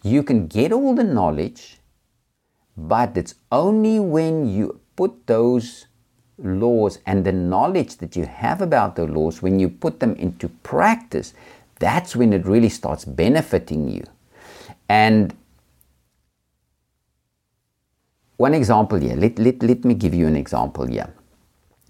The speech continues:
At one stage, many, many years ago, I wanted to do parachuting. So I went for training, and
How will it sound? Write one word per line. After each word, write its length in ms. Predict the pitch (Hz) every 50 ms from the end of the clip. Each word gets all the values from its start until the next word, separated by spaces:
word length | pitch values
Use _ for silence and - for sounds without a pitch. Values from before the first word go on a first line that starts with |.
| _ _ -
At 120 | 98 101
one 300 | 90 92 104 123 147 151
stage, 400 | - - - 98 90 87 87 87
many, 240 | - 87 104 117 120
many 240 | 117 110 104 98 95
years 320 | 90 85 80 78 76 73
ago, 380 | 78 73 71 - 57 - - - _ _ _ _ _ - - - _ _ _ _ _ _ -
I 280 | 90 92 98 98 98 98
wanted 400 | 90 92 92 87 - 98 87 -
to 80 | 92
do 200 | 78 - 92 82
parachuting. 800 | 76 - 85 76 78 76 67 - - - 76 - - - - - - - - _ _ _ _ _ _ - - - - - - - _ _
So 640 | - - - 107 104 101 104 104 101 98 - - - -
I 140 | 104 104 104
went 400 | 98 104 113 123 143 147 143 -
for 520 | - - 123 113 110 110 110 107 107 104 -
training, 640 | - - 98 85 92 98 117 170 233 262 262 - _ _ _ _ _ _ _ _ _ _ _ _ _ -
and 960 | 92 92 92 92 95 92 95 95 95 92 92 92 92 92 92 92 85 - -